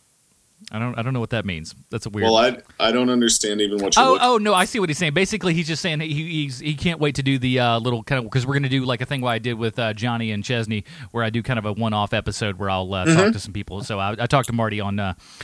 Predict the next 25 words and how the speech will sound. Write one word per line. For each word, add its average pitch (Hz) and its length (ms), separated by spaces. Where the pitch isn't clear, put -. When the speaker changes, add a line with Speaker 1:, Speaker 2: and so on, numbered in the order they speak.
Speaker 1:
on 117 140
Facebook 120 400
there, 101 100
and 98 100
he 110 60
says, 101 300
like, 98 200
yeah, 107 140
he'll 113 140
totally 104 260
do 98 140
an 98 60
episode 98 260
of 95 60
that, 95 100
'cause - 100
I 135 40
wanna 135 120
talk 120 160
about, 104 320
uh, 98 140
you 127 80
know, 107 200
uh, 101 200
older 107 360